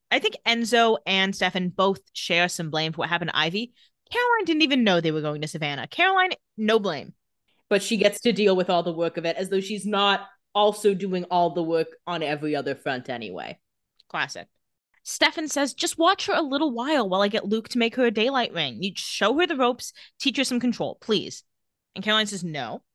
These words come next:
Speaker 1: this is not my mess. This is your mess." And Stefan says, "A mess that wouldn't have happened if you just left me alone."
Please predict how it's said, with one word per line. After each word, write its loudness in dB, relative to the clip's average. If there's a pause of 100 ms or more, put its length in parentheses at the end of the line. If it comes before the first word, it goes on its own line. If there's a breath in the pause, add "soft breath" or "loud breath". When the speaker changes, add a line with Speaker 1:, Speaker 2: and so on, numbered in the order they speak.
(220)
Speaker 1:
this -2
is -10
not -6
my -2
mess. -6
This -12
is -16
your -2
mess." -14 (560)
And 2
Stefan 0
says, -2 (100)
"A 6
mess 4
that 0
wouldn't 2
have 0
happened 2
if -4
you 0
just -2
left -2
me -4
alone." -4